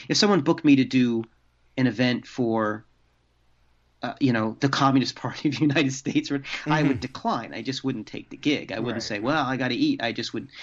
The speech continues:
Speaker 1: I would make that a sacrifice on my own. But for me, I look at it this way. Like, when I do family resorts, I don't curse, and I talk about stuff that's appropriate for them because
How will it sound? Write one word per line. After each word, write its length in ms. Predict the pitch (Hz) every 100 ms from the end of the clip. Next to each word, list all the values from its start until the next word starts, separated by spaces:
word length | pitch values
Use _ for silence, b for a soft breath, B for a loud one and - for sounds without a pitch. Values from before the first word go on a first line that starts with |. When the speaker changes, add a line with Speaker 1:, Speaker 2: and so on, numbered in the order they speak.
| B -
Speaker 1:
I 100 | 156
would 180 | 156 147 -
make 240 | 143 135 135
that 160 | 120
a 40 | 117
sacrifice 680 | - 113 - 107 107 101 -
on 80 | 98
my 140 | 104
own. 200 | 190 123 B B B B
But 140 | - 135
for 160 | -
me, 160 | 254 277
I 60 | 220
look 140 | 247
at 40 | 208
it 60 |
this 200 | - 214 139
way. 80 |
Like, 180 | 127 131
when 100 | 139
I 100 | 143
do 360 | 165 165 156 151 _ _ _ _ _
family 380 | - 151 147 147
resorts, 640 | 139 113 123 131 127 - - _ _ _ _ _
I 160 | 127 131
don't 260 | 123 127 -
curse, 500 | 123 139 - - - -
and 320 | 113 113 113
I 80 | 113
talk 320 | - 113 135
about 300 | 127 113 -
stuff 200 | - 110
that's 160 | 113 -
appropriate 480 | - 117 - 107
for 140 | - 107
them 240 | 101 107
because 500 | 123 113 123 117 113